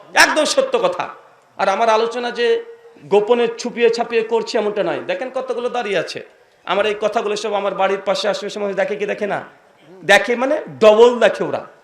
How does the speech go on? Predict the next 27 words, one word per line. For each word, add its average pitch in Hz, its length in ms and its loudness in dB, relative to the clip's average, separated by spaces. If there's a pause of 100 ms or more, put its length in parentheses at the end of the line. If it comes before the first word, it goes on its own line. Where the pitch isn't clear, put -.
(480)
মানে, 185 140 0
আপনি 214 320 0
আর 254 80 -2
কতটুকু 214 360 -6
দেখেন, 170 320 -4
ওরা 202 160 -6
ডবল 190 360 -2
দেখে। 165 220 -6
কেন 190 240 -6
জানেন? 240 280 -4 (300)
আমার 180 220 0
বাড়ির 180 260 0
আশেপাশে 196 440 -4
যারা 175 240 2
আছে, 175 180 -2
সব 175 240 -8
বেরলবি, 180 480 -2 (160)
সুন্নি, 175 440 -8
জিলাপি, 175 420 -4
সবগুলো 226 500 -2
ওখানে 156 240 -6
আছে, 120 220 -14 (720)
সবগুলো 349 540 10
ওখানে, 185 400 4
মানে, 202 140 2
যা 285 400 6
আছে, 202 220 0